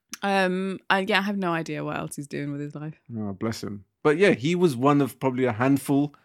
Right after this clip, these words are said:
Speaker 2: of Asians, uh, in, especially in top level football. Since then, we've got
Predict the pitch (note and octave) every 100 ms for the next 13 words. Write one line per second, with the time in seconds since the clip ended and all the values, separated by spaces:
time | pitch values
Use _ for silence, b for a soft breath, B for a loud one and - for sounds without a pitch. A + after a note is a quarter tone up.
0 | b - A2+ G#2 A#2 A#2+ A2+ A#2 A2+ -
1 | - G#2 D2+ A2 F#2 A2+ C#3 - A#2 -
2 | C3 A2+ G2 F#2+ - F#2 F2+ F#2 G2 -
3 | - B2 A2+ A#2 A2 G#2+ G#2+ F#2+